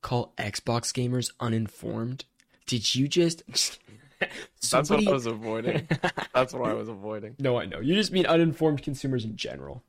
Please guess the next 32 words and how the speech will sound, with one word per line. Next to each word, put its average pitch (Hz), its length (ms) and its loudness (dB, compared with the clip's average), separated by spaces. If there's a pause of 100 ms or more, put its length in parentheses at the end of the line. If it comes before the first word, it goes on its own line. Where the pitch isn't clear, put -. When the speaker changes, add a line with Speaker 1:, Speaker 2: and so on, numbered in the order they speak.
(140)
Speaker 1:
Not 76 220 -8
knowing. 107 120 -4
Speaker 2:
I 117 60 0
do. 104 360 -10
Who - 160 -6
Speaker 1:
Yeah. 127 240 -2
Speaker 2:
happen 131 320 -4
to 123 360 -6
own 120 240 -2
Xboxes 113 680 -8
because 107 420 -14
this 110 320 -10
is 110 420 -6 (160)
Speaker 1:
Right. - 140 -14 (220)
Speaker 2:
marketed 110 560 -6
towards 110 360 -8
people 110 360 -10
with 98 120 -8
Xboxes. - 720 -14 (120)
Speaker 1:
Yeah. - 200 -2 (600)
I'm 143 80 4
sure 156 180 6
these 139 280 2
work 127 320 -2
great 120 520 2
for 110 140 -6
P - 160 -2
S - 140 -2
five - 260 -4
as - 140 -8
well. - 240 -10 (180)
And 120 300 2